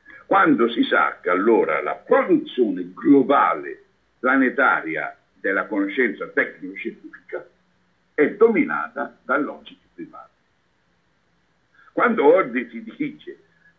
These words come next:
"Io valido la, la decisione politica perché ho sentito gli scienziati tecnici",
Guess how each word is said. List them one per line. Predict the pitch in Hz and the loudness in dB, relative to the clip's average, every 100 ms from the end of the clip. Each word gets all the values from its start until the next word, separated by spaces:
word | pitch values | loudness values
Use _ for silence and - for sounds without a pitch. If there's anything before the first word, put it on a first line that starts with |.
| _ | _
"Io | - 226 190 143 104 | -2 2 4 2 2
valido | 147 151 123 107 87 85 71 - _ _ | 2 4 2 -2 -4 -6 -6 -12 _ _
la, | 104 110 - _ _ | -2 -2 -12 _ _
la | - 107 104 | -6 -2 0
decisione | 120 113 127 - 165 151 | -2 -4 -6 0 4 4
politica | 131 135 120 - - - - | 4 2 0 -4 -10 -14 -6
perché | - 170 - | -2 -2 -4
ho | - | -12
sentito | - 139 - 190 180 123 | -2 -2 -2 -6 -4 0
gli | 113 113 107 | 0 0 -6
scienziati | - 101 98 - 104 - - | -8 -8 -4 0 0 -2 -10
tecnici", | - - - - 78 - - | -8 -8 -10 -20 -20 -18 -20